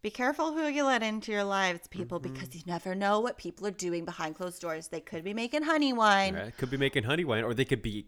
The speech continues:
Speaker 2: over there bundying.
Speaker 1: They could be bundying, and
Speaker 2: Yeah.
Speaker 1: you wouldn't even know it. They've got their bundies all in a bundy.
Speaker 2: Mm-hmm. Yeah, and they got their,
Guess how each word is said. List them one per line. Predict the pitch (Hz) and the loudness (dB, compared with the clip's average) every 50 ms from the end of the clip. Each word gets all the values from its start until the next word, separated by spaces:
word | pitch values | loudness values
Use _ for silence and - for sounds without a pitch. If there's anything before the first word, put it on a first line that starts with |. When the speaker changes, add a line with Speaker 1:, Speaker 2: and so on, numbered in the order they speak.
| - - - - | -14 -20 -8 -4
Speaker 2:
over | 104 120 135 170 151 | -2 0 2 2 2
there | 165 165 175 | 4 2 2
bundying. | 175 143 - 156 143 123 107 104 92 87 80 76 73 - - _ _ - - - - - - - - | 4 6 8 8 8 8 4 0 -2 -2 -4 -4 -8 -10 -16 _ _ -20 -20 -20 -20 -20 -18 -12 0
Speaker 1:
They | 208 233 220 | 2 2 2
could | - 277 247 | 2 2 0
be | 349 311 | 0 2
bundying, | 285 294 226 185 175 170 170 170 156 160 160 - - - | 8 8 8 8 8 2 -2 -2 -2 -2 -4 -6 -4 -2
and | 214 226 | 0 2
Speaker 2:
Yeah. | 233 240 | 2 4
Speaker 1:
you | 240 | 4
wouldn't | 247 254 262 262 269 | 4 2 2 2 0
even | 262 247 254 277 269 262 | 0 0 2 2 2 2
know | 254 226 196 180 | 2 2 2 2
it. | 156 - - | 2 0 2
They've | - 214 190 | 0 0 4
got | - 202 196 - | 4 4 4 4
their | 202 190 | 2 0
bundies | - - 208 208 226 240 262 269 254 | 2 4 4 4 4 4 2 2 4
all | 247 233 240 247 | 4 4 4 4
in | 277 294 | 4 2
a | 285 | 0
bundy. | 294 - - 220 202 214 214 214 214 143 | 0 4 6 6 6 6 2 0 -2 -2
Speaker 2:
Mm-hmm. | 170 180 - _ _ _ - 110 | -4 -8 -14 _ _ _ -6 -2
Yeah, | 107 113 - - - - _ _ - | -2 -2 -2 -2 -8 -18 _ _ -4
and | 117 110 | -2 0
they | 107 104 | 0 2
got | 107 110 110 - | 2 2 2 2
their, | 113 104 90 | 0 -2 -2